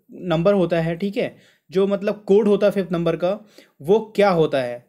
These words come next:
तो वो हमेशा ज़ीरो होता है, always ज़ीरो होता है। जो पांचवा नंबर का जो कैरेक्टर होता है वो ज़ीरो होता है। और जो अंतिम छः ये कैरेक्टर होते हैं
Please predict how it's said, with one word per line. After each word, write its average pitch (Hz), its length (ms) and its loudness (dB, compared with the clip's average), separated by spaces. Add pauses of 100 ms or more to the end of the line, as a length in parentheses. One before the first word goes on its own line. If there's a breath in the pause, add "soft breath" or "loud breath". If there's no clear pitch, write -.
(140)
तो 180 60 -6
वो 220 120 2
हमेशा 165 420 0
ज़ीरो 170 400 -2
होता 143 240 0
है, 139 80 -6
always 170 400 2
ज़ीरो 175 280 -2
होता 160 260 -2
है। 175 220 -4 (360 soft breath)
जो 185 160 0 (320)
पांचवा 170 380 2
नंबर 175 300 0
का 165 160 -2
जो 160 160 -6
कैरेक्टर 139 400 -4
होता 151 240 -2
है 156 160 -4
वो 185 200 -4
ज़ीरो 143 300 -4
होता 135 240 -6
है। 127 200 -12 (380 soft breath)
और 202 160 2
जो 208 140 0
अंतिम 220 460 0
छः 208 480 0 (420 soft breath)
ये 165 180 -2
कैरेक्टर 170 400 0
होते 190 280 0
हैं 208 240 -2